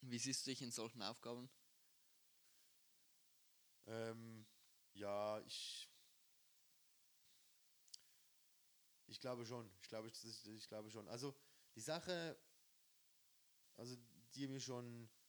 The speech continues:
Speaker 2: schon lange eigentlich aufgefallen ist, man denkt sich irgendwie, oder, also ich hatte, ich hatte das lange das Gefühl, dass wenn du Chef bist, dann bist du der Beste.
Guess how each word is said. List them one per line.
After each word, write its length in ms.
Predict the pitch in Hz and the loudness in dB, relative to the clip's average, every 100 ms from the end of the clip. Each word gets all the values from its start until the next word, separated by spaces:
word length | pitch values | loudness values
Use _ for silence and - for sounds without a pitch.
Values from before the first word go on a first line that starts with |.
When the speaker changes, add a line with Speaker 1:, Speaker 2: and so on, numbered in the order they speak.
| - | -14
Speaker 2:
schon 340 | - 110 107 107 | -8 -6 -4 0
lange 300 | 107 131 139 | 0 2 2
eigentlich 260 | 127 123 | 0 0
aufgefallen 580 | 107 117 123 - 117 120 | -2 -2 -2 0 0 0
ist, 340 | 117 120 - - - - - - - - - - - - - - - - - - - | -2 0 0 -2 -12 -20 -20 -20 -20 -20 -20 -20 -20 -20 -20 -20 -20 -20 -20 -20 -4
man 200 | 120 120 | -2 0
denkt 300 | 147 170 170 | 0 2 0
sich 200 | 160 139 | 2 0
irgendwie, 440 | 147 151 143 143 | 0 0 0 2
oder, 320 | 113 127 120 107 117 | 4 4 4 2 -4
also 180 | 107 117 | -2 0
ich 180 | 135 | 2
hatte, 240 | 151 139 131 | 2 0 -2
ich 160 | 120 135 | 0 0
hatte 140 | 135 | 0
das 140 | 135 127 | -2 0
lange 200 | 120 127 | 0 0
das 160 | 127 - | 0 -2
Gefühl, 520 | 117 - 123 131 135 - - - | -2 -4 -2 -2 -4 -10 -20 -4
dass 220 | 117 117 | 0 0
wenn 120 | 120 | 0
du 100 | 117 | 0
Chef 280 | 117 147 - | 2 2 0
bist, 520 | 139 139 135 - - - | 0 2 2 2 -2 -8
dann 120 | - 113 | -12 -4
bist 220 | 120 - | -2 -2
du 60 | 113 | 0
der 180 | 107 | 0
Beste. 420 | 101 107 107 - | 0 0 -2 -2